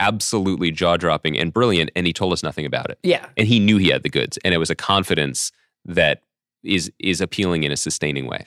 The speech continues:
Speaker 2: Yeah, I think that the thing that I noticed about Black Panther when I rewatched it is how it worked on three different levels. It worked on the, like, the initial level of, like, man, it's incredibly satisfying to see different people represented in these kinds of
Speaker 1: Mm-hmm.
Speaker 2: movies.
Speaker 1: Hugely.
Speaker 2: Then it had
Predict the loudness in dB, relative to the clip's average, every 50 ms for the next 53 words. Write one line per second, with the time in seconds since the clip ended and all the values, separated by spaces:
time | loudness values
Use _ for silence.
0 | _ _ -2 0 0 2 2 2 2 2 2 2 2 2 2 2 0 -2 -2 0
1 | 2 2 4 4 6 6 6 4 2 2 0 0 2 2 2 2 2 2 0 0
2 | 0 0 0 0 0 0 -2 0 0 0 0 0 0 0 0 0 0 0 -2 -2
3 | -4 -4 -4 -2 0 2 2 2 2 2 0 -2 -2 -2 -4 -4 -4 -4 -6 -6
4 | -6 -6 -6 -6 -6 -6 -6 -4 -2 -2 -2 -4 -4 0 2 2 4 4 2 2
5 | 2 2 2 4 2 2 2 0 -2 0 0 0 0 0 -2 -2 0 0 2 2
6 | 2 4 4 4 4 4 4 4 4 2 2 2 2 2 2 2 0 -2 _ -20
7 | -20 -20 -20 -20 -20 -20 -12 _ 0 2 4 4 4 4 2 0 2 2 2 2
8 | 4 2 2 2 4 4 4 4 2 2 2 2 2 2 2 2 0 -2 -4 -4
9 | -4 -4 -4 -4 -4 -4 -4 -6 -4 -6 -4 -4 -2 -2 -2 -2 -4 -4 -2 -2
10 | 0 0 0 0 0 0 0 0 0 0 0 2 2 2 2 4 4 4 4 2
11 | 2 0 -2 0 2 4 4 4 4 2 2 0 2 2 2 2 0 0